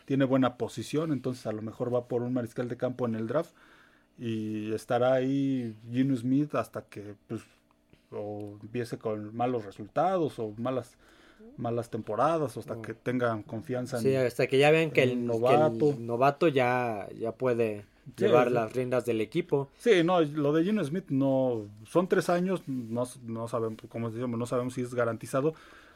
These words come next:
Speaker 1: pero, este, ta-, ya es un mariscal de campo veterano.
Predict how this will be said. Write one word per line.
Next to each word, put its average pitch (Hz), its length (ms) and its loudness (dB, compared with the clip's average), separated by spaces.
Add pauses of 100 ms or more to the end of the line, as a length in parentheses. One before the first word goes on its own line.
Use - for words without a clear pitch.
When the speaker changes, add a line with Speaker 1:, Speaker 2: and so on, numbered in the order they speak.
(120)
Speaker 1:
pero, 110 720 4
este, 107 1080 -8 (320)
ta-, 147 300 -6
ya 165 140 4
es 160 120 2
un 135 160 4
mariscal 117 320 0
de 113 80 -4
campo 107 280 -4
veterano. 127 460 0